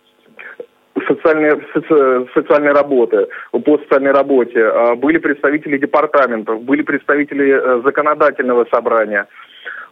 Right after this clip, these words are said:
а, э, и были представители других министерств.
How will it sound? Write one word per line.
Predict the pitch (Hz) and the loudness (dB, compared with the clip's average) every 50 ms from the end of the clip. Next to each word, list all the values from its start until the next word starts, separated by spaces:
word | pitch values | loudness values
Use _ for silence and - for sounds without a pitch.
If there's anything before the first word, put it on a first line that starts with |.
| - - | -6 -2
а, | 113 113 113 110 107 107 113 - _ _ _ _ _ _ _ _ _ _ _ _ _ _ - | 0 2 2 2 0 -2 -4 -8 _ _ _ _ _ _ _ _ _ _ _ _ _ _ -6
э, | - 135 135 127 127 | -4 0 0 2 2
и | 127 123 - 139 139 139 135 135 131 131 127 127 123 120 120 120 117 | 0 0 -4 -4 -2 0 0 2 2 4 2 2 2 2 2 2 2
были | 107 110 110 107 - - - - - 113 113 127 143 160 156 156 156 147 139 139 131 | 0 -2 -4 -10 -12 -18 -14 -10 -10 -4 -2 0 0 2 2 2 2 4 2 2 0
представители | 131 - 151 139 - - 151 156 156 151 151 151 147 | -2 -2 -4 -2 -2 0 0 0 0 -2 -2 -4 -2
других | 139 160 156 151 143 175 175 - - | 0 0 0 0 0 -4 -4 -2 -2
министерств. | 143 139 139 131 - - 143 127 113 - - - | 0 0 0 -2 -2 -2 0 0 0 -2 -6 -14